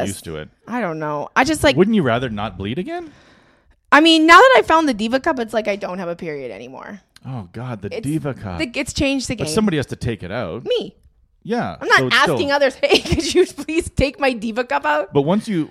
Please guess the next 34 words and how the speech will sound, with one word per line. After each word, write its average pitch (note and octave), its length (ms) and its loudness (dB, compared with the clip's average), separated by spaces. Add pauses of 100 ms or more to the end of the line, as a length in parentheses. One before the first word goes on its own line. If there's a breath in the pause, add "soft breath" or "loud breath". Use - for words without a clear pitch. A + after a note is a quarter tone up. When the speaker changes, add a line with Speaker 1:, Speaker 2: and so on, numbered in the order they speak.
Speaker 1:
once E3+ 300 -4
you D3 100 -2
don't B2+ 320 -4
bleed A#2 420 -6
and A#2 140 -6
you A#2 80 -4
have A2 80 -6
menopause, A2 460 -6
do G#2+ 100 -12
you G#2+ 40 -8
still C3 220 -6
have, A2+ 280 -6
like, G2 320 -8 (320)
um, G2 680 -8
like, G2+ 260 -10
you B2 120 -8
know, F#2+ 260 -8
'cause A2 260 -8
the A2 140 -12
P A#2+ 220 -4
M G#2 160 -4
S, A#2 340 -8
like, G#2 160 -10
you B2+ 60 -4
don't B2+ 100 -2
have A2+ 140 -4
P A#2 120 -2
M G#2+ 140 -4
S, A2+ 220 -8
you A2 80 -4
don't, A2 160 -8
so A2+ 100 -10
you're G#2+ 140 -4
not G#2 300 -6